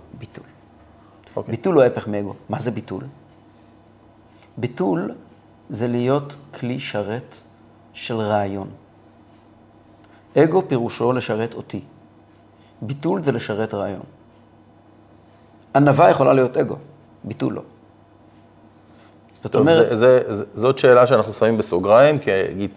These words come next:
Speaker 2: היא תדרוש הסבר נפרד על ההבדל בין ביטול לענווה. אז, אבל בוא, בוא, בוא נדבר
Speaker 1: חשוב
Speaker 2: על
Speaker 1: לנושא
Speaker 2: כן.
Speaker 1: שלנו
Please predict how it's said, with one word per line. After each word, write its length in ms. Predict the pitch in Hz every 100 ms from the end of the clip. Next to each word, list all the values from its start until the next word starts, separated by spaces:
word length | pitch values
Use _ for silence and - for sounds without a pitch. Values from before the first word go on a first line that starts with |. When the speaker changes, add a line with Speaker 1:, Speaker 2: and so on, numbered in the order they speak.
| -
Speaker 2:
היא 200 | - 98 95
תדרוש 340 | 104 104 101
הסבר 240 | 95 95
נפרד 400 | 92 92 110 131 131 - - - -
על 100 | 95
ההבדל 180 | 92 98
בין 200 | 101 95
ביטול 240 | 92 110 101
לענווה. 480 | 80 85 82 110 160 - - - - -
אז, 180 | 92 87 -
אבל 180 | 90 92
בוא, 340 | 101 120 120
בוא, 440 | 107 117 120 113 82 95
בוא 120 | 117
נדבר 140 | 117
Speaker 1:
חשוב 160 | 104 120
Speaker 2:
על 80 | 151
Speaker 1:
לנושא 200 | 127 127
Speaker 2:
כן. 60 |
Speaker 1:
שלנו 300 | 135 131 123